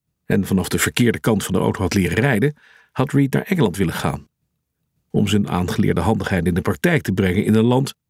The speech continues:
waar iedereen links reed. Hij had gehoord dat die gewoonte nog uit de tijd van de toernooien dateerde. De meeste mensen waren rechtshandig en tijdens zo'n steekspel wilde een man zijn zwaard of lans zo dicht mogelijk bij zijn tegenstander houden.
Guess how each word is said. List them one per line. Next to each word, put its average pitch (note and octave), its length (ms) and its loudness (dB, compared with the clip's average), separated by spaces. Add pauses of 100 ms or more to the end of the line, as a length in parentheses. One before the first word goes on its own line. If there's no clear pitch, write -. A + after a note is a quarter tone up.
(140)
waar B2 140 0
iedereen D3+ 440 2
links F2 260 0
reed. D#2+ 340 -2 (920)
Hij C3+ 120 0
had C#3+ 160 0
gehoord E3+ 280 0
dat C3+ 100 0
die B2+ 100 0
gewoonte D3+ 420 0
nog C#3 160 0
uit A#2+ 120 0
de - 100 -8
tijd C#3+ 280 0
van B2 100 0
de A#2 100 0
toernooien B2+ 500 2
dateerde. D#2+ 540 -2 (580)
De G2 100 -2
meeste A2 300 2
mensen G#2+ 240 0
waren E2+ 200 -2
rechtshandig A#2 720 0 (400)
en D#3+ 200 0
tijdens C#3 260 2
zo'n F#2+ 100 -2
steekspel C#3 640 0 (100)
wilde A#2+ 360 2
een F2+ 60 -2
man G2 240 0
zijn A2+ 160 0
zwaard G2 360 -2
of A2 100 -2
lans G#2 360 0
zo G2+ 200 -2
dicht D3+ 240 0
mogelijk A2+ 280 0
bij G2+ 120 0
zijn G#2 160 -2
tegenstander F2 520 0
houden. D#2 320 -4